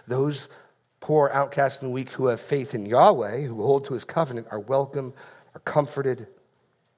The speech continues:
And listen to the rebuke of Jeremiah seven.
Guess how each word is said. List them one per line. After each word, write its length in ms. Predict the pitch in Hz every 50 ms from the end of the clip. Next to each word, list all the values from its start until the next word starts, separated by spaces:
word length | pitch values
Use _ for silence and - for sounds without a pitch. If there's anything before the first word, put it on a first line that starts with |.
| _ _ _ _ _ _ _ _ _ _ _ _ _
And 960 | - 180 _ _ _ - - _ _ _ - - - - - _ _ _ 104 107
listen 220 | 110 - - 123
to 120 | - -
the 80 | 120 123
rebuke 460 | 110 107 92 - 123 123 120 110 -
of 280 | 120 107 95 - - - - - _ _ _ _ _ _ _ _ _ _ -
Jeremiah 460 | 98 110 120 113 113 110 107 104 95
seven. 500 | - - - 139 123 113 104 98 87